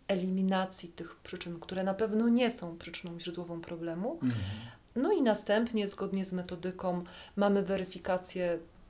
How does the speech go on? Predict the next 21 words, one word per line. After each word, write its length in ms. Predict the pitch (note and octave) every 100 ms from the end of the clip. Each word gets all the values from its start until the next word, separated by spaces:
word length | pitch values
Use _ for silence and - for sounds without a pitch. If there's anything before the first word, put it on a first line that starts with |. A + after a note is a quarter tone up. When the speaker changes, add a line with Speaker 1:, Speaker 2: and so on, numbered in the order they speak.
| - - - - - -
Speaker 1:
potencjalnie 920 | A3+ G#3+ G3 - G3 F#3+ F#3+ F#3 F3+ F3 A#2+
przy-, 100 | G2+
Speaker 2:
Mhm. 140 | G2+
Speaker 1:
tych 220 | - -
przyczyn, 440 | - - - F#3+ F#3
które 220 | - F#3
mogą 340 | F#3 G3 F#3
być 160 | F3 E3+
źródłowymi. 800 | F3 F3 E3 E3 G3 B3+ A3 G3+ - - - -
No 100 | A#3
i 40 | A#3
następnie 540 | G#3 F#3+ G3 F3+ F#3
wiadomo 380 | F3+ F3 F3+ F3
rozwiązania, 680 | E3+ E3+ E3+ E3+ F#3 F#3
wdrożenie 480 | F3+ E3 D#3+ F3+ F3
i 40 | E3
tak 180 | F3 -
dalej. 300 | E3+ E3 E3 - - -
Nie 240 | G#3 G#3 G#3+
jest 240 | G3+ -
możliwa 720 | G#3 G3 F#3 F#3 F3+ G3+ B3+